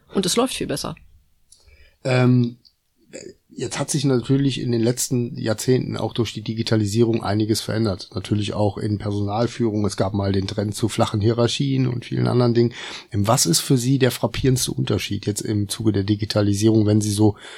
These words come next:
Speaker 2: Unternehmen begleiten in der Personalentwicklung?
Speaker 1: Also für mich ist einer der frappierendsten Unterschiede, dass sie f-, eine viel höhere soziale Kompetenz brauchen. Das heißt also, wenn ich früher in einem Team gearbeitet habe, dann war es unheimlich wichtig, dass ich mit den Teammitgliedern, mit meinen unmittelbaren Kollegen super gut klarkomme.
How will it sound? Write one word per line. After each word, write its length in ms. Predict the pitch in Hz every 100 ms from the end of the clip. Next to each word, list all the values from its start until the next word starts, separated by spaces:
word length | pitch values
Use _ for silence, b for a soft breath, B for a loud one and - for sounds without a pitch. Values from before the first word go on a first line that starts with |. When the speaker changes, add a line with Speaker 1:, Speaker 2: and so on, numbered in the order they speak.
| B B
Speaker 2:
Unternehmen 540 | 107 101 101 101 101
begleiten 580 | 98 - 92 90 92 85
in 120 | 90
der 80 | 87
Personalentwicklung? 840 | 82 85 82 85 85 - - 98 - B
Speaker 1:
Also 180 | 175 180
für 140 | - 196
mich 160 | 220
ist 100 | 208
einer 220 | 185 208
der 100 | 202
frappierendsten 720 | 190 185 - 254 226 208 -
Unterschiede, 840 | 175 214 240 180 - 175 185 226 277 B B B B
dass 220 | 190 185
sie 120 | - 175
f-, 380 | - - -
eine 200 | 185 175
viel 320 | 175 - 254 185
höhere 320 | 233 233 208
soziale 440 | 196 - 208 202
Kompetenz 540 | 196 196 180 208 226 -
brauchen. 480 | - - - -
Das 200 | - 170
heißt 260 | 190 190 -
also, 360 | 185 185 185 190 B B B B -
wenn 220 | 175 196
ich 120 | 190
früher 480 | - 269 277 262 -
in 160 | 208 208
einem 240 | 196 196
Team 220 | - 254
gearbeitet 600 | 190 - - - - -
habe, 300 | 170 55 135
dann 220 | 156 156
war 200 | 165 175
es 120 | 190 -
unheimlich 400 | 226 208 190 165
wichtig, 580 | 208 - 240 247 -
dass 160 | - 190
ich 140 | -
mit 120 | 190 185
den 140 | 175
Teammitgliedern, 720 | - 202 160 156 156 151 151
mit 120 | 165 170
meinen 180 | 170
unmittelbaren 540 | 220 233 208 180 180 180
Kollegen 340 | 185 185 180
super 260 | 170 180 175
gut 140 | 165
klarkomme. 460 | 170 165 - -